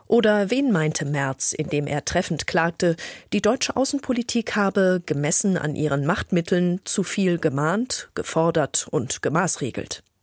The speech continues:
Zu einem anderen Thema. Präsident Trump hat für die U S A eine wissenschaftliche Feststellung aufgehoben, wonach Treibhausgasemissionen gesundheitsgefährdend sind.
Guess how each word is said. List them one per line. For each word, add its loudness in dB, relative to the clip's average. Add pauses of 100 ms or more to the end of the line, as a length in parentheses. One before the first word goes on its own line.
(880)
Zu -2
einem 2
anderen -2
Thema. -8 (400)
Präsident 0
Trump -2
hat 0
für -2
die -4
U 0
S 2
A 0
eine 0
wissenschaftliche -2
Feststellung -4
aufgehoben, 2
wonach -2
Treibhausgasemissionen 0
gesundheitsgefährdend -2
sind. -6